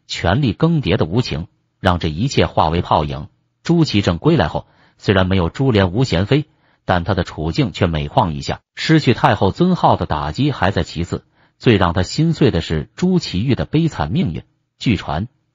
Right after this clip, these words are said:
在生命最后的岁月里，他将自己关在宫中，日夜凭吊王儿，甚至拒绝进食，最终郁郁而终。他的结局不仅是个人悲剧，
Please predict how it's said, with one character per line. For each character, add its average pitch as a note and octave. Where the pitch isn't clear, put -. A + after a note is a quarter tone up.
在 E2+
生 B2+
命 G2+
最 A2+
后 D3
的 F2+
岁 F2+
月 D#2
里， -
他 F#2
将 G2+
自 G2
己 D2
关 A2+
在 -
宫 C3
中， G#2
日 D#3
夜 G2+
凭 F2+
吊 A#2+
王 D2
儿， -
甚 F#2+
至 E2+
拒 C#3
绝 D#2+
进 F2
食， E2+
最 F#2+
终 G#2+
郁 D#3+
郁 E2+
而 D#2
终。 E2
他 F2
的 D#2
结 D2+
局 C#2
不 A#2+
仅 D#2+
是 F#2
个 F2
人 D#2
悲 E2+
剧， -